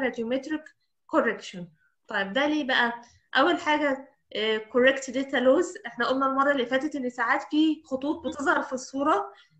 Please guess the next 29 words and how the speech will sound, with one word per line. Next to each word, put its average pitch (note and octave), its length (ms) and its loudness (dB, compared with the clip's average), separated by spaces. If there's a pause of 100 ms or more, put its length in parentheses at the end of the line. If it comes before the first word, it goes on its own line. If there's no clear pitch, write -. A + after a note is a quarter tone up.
إن A#3 160 -2
القمر C4+ 320 0
بيبقى A#3+ 320 -2
فيه C4 160 -2
مشكلة C#4+ 500 -2
إن D4 140 -2
هو C#4+ 140 0
يصور C#4 460 2
الخطوط B3 480 -4
دي، G#3 260 -8 (360)
فعلشان A#3 460 0
إن B3 160 -4
أنا، A#3+ 320 0 (440)
آه، G#3 300 0
أقلل C4+ 580 2
إن A3 200 -4
ال-، G#3+ 240 -4
الداتا C4 400 0
تتفقد - 600 -2 (240)
في A3 60 -8
الخطوط A#3 440 -6
دي، E4 140 4
بعمل E4 320 2
اللي C4 140 0
هو C4 140 4 (120)
radiometric C4 440 -4
correction. G#3+ 580 -8 (400)
تاني C4+ 180 2
حاجة C4 300 0